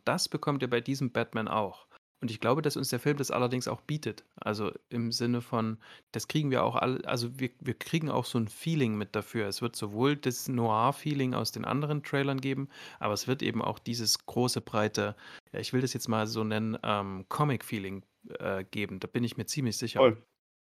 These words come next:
Speaker 2: Also, wie gesagt, auch gerade, dass man, man sieht auch mal Bruce Wayne kurz mal lachen. Man hat irgendwie einen ganz coolen Spruch von
Speaker 1: Genau.
Speaker 2: Catwoman, die sich so ein bisschen,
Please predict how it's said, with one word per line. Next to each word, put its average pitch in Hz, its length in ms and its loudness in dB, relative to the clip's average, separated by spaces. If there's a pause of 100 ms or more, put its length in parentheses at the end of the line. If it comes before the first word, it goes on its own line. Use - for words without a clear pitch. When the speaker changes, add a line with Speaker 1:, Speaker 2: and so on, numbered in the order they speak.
(180)
Speaker 2:
Also, 120 280 4
wie 123 220 6
gesagt, 127 200 6
auch 123 160 4
gerade, 123 200 8
dass 123 100 4
man, 123 80 -2
man 117 100 6
sieht 127 140 4
auch 117 80 10
mal 113 160 10
Bruce 120 280 4
Wayne 127 140 10
kurz 123 220 2
mal 110 100 10
lachen. 135 400 6 (360)
Man 117 120 6
hat 120 160 6
irgendwie 120 300 6
einen 110 80 4
ganz 113 220 4
coolen 117 380 4
Spruch - 280 4
von 123 100 4
Speaker 1:
Genau. 110 140 8
Speaker 2:
Catwoman, 135 420 6
die 127 80 8
sich 120 160 2
so 131 80 6
ein 131 60 4
bisschen, 123 440 6